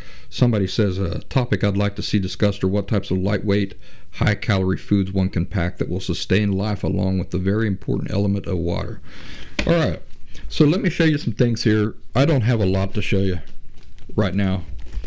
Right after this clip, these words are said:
Just some basic stuff. But the thing to keep in mind with food is this. What you are interested in is the lightest food you can find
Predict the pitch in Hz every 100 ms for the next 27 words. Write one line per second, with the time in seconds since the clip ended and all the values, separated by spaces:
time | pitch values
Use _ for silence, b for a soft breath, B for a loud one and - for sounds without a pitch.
0 | - - - - - - - B B B
1 | B B B B B B B - 139 123
2 | - 101 92 104 92 - - - - -
3 | - - - - - 98 92 - B B
4 | B B - 110 - 165 180 - - 127
5 | 113 107 104 104 98 98 - - - 104
6 | 82 76 - - - - - b b b
7 | b b - - 107 98 - - - 101
8 | 95 - - - - - - - - -
9 | - - - 107 156 160 156 117 117 104
10 | - 82 80 78 - - b b b b
11 | - 98 - 92 85 87 95 143 147 -
12 | - - - - - - - - - 135
13 | 123 127 135 - 92 82 -